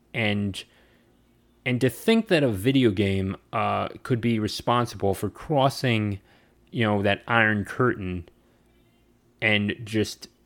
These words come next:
um, even still, uh, I still, still playing that minor role in just, you know,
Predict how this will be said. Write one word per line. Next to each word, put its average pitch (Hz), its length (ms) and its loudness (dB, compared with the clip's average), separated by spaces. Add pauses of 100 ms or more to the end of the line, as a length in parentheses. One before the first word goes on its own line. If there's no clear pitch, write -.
(460)
um, 101 600 -2 (1080)
even 131 300 2
still, 104 800 0
uh, 98 260 -2 (840)
I 117 140 -2 (280)
still, 170 460 2
still - 220 2
playing 165 380 4 (100)
that 123 180 2
minor 123 240 2
role 110 260 4
in 101 240 -2
just, - 320 -6 (460)
you 113 100 0
know, 104 120 0